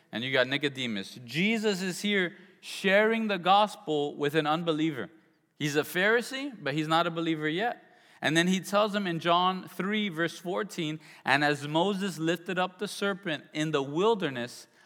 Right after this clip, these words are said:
even so must the Son of Man be lifted up, that whoever believes in him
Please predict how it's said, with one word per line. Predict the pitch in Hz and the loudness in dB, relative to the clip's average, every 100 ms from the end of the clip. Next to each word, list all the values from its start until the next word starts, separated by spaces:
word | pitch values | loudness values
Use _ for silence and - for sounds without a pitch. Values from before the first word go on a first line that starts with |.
| _ - | _ -8
even | 170 202 220 233 | -2 0 0 -4
so | 214 - 226 220 | -4 0 4 4
must | 180 160 160 | 4 0 -2
the | 156 | -6
Son | 147 - 147 160 | -4 0 0 0
of | 170 | -4
Man | 156 135 143 | -4 -4 -4
be | 147 147 | -4 -6
lifted | 135 127 - 147 | -6 -6 -4 -2
up, | 175 202 - - _ _ _ _ - | 0 -2 -6 -20 _ _ _ _ -8
that | 120 151 147 151 - - - | 6 10 10 8 2 -18 -18
whoever | - 202 190 180 185 233 277 240 180 170 185 262 - - _ _ _ _ _ _ _ _ - | -4 0 2 4 8 8 6 2 2 2 2 -2 -18 -20 _ _ _ _ _ _ _ _ -6
believes | 127 156 160 202 254 233 | 4 6 6 2 -2 -2
in | 214 | -2
him | 170 143 127 143 | 0 -2 -4 -8